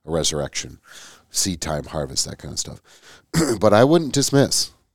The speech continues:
that there was an original story, right? And that it's all three, right? There is cultural borrowing, there is a natural inclination for, for desire for these stories.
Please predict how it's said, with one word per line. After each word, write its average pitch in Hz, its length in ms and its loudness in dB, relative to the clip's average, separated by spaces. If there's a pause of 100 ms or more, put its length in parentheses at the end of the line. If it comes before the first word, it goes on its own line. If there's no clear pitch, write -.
(1300)
that 92 140 -4
there 101 140 4
was 98 160 2
an 90 80 -2
original 90 360 -2
story, - 400 -2 (440)
right? 82 180 -6 (760)
And 92 480 2 (240)
that 92 220 2
it's 82 120 -4
all 98 160 4
three, 101 400 -2 (140)
right? 78 160 -6
There 90 140 0
is 98 100 0
cultural 80 400 -4
borrowing, 71 440 -6
there 80 160 -2
is 85 120 0
a 76 200 -4
natural 80 640 -6 (280)
inclination 78 640 -6
for, 76 320 -8 (180)
for - 420 -12 (120)
desire 76 440 -4
for 67 180 -14
these 65 180 -10
stories. 69 460 -10